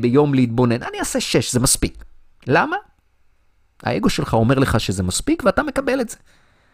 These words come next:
האם זה קשה לעשות שתים עשרה פעמים ביום? לא. זה עניין של עוד כמה דקות שאני אקדיש ליום. האם יש הבדל משמעותי בין שש פעמים לבין שתים עשרה פעמים?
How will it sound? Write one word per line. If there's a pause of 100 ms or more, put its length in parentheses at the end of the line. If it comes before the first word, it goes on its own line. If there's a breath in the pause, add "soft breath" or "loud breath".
(120)
האם
זה
קשה
לעשות
שתים
עשרה
פעמים
ביום?
לא. (760)
זה
עניין
של
עוד
כמה
דקות
שאני
אקדיש
ליום. (480 soft breath)
האם
יש
הבדל
משמעותי
בין
שש (280 soft breath)
פעמים
לבין
שתים
עשרה
פעמים?